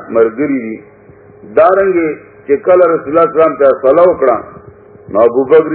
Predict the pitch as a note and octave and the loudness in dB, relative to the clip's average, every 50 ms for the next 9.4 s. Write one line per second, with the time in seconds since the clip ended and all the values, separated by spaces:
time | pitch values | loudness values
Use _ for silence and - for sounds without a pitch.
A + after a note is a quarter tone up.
0 | D3 - C#3+ D#3+ F3+ G3 F#3+ - - E3 D3 C3+ C3 C3 B2 A#2 A#2 A2 G#2+ G2+ | -8 -8 -8 -2 0 0 0 2 0 0 0 2 2 2 0 2 2 2 2 2
1 | G2 F2+ - - - - - - - - - - - - - - - B2 C3+ C#3+ | 0 0 -2 -6 -10 -18 -20 -20 -20 -20 -20 -20 -20 -20 -20 -10 0 2 4 4
2 | C#3 C#3 D3 D3+ D3 E3 F#3 F3+ E3 D3 C3+ C3+ C3 B2 A#2 A#2 A2 G2+ A2 F#2+ | 4 4 2 -2 0 2 4 4 4 4 2 0 0 0 0 0 0 0 -2 -4
3 | - - - - - - - - - - - - - - - G#2+ A2+ B2+ E3 F3+ | -4 -8 -18 -20 -20 -20 -20 -20 -20 -20 -20 -20 -14 -6 -6 -6 -4 0 2 4
4 | F3+ F3 - A3+ F#3 F#3+ F#3+ F#3 F3 D#3+ D3+ C#3+ E3 E3+ D#3+ D#3+ - D#3+ D#3 D3+ | 4 4 2 2 2 2 2 2 2 0 0 2 2 0 0 0 -4 -4 -4 -4
5 | D3 C#3 - - A#2+ B2 B2+ C#3 D#3+ E3 C#3 - C3 B2+ A#2+ B2 A#2+ A2+ A2 G#2+ | -4 -6 -4 -2 -2 -2 0 0 -2 -2 -2 -2 -2 -2 -2 0 0 0 2 2
6 | G#2+ G#2 G2+ G2 F#2+ F2+ - - - - - - - - - - - - - F2+ | 2 2 0 0 -2 -4 -6 -10 -18 -20 -20 -20 -20 -20 -20 -20 -20 -10 -4 -2
7 | G2 A2 C3+ E3 F#3+ F#3 E3 C#3 D#3+ D#3 D3+ D3+ D3 D3 D3 E3 E3+ E3 D#3+ D3+ | -2 0 0 0 0 0 0 0 0 0 2 2 2 2 4 4 4 4 4 4
8 | C#3+ C3 A#2 A2 A#2 B2 B2 C3 C3+ C#3 C#3 C3 A#2 B2+ C3 C3+ E3+ F#3 F#3 - | 2 2 2 0 0 2 2 4 4 4 4 4 2 0 -2 0 2 4 4 4
9 | - - E3+ E3 F3 F3+ E3+ E3 | 2 0 0 2 2 2 0 0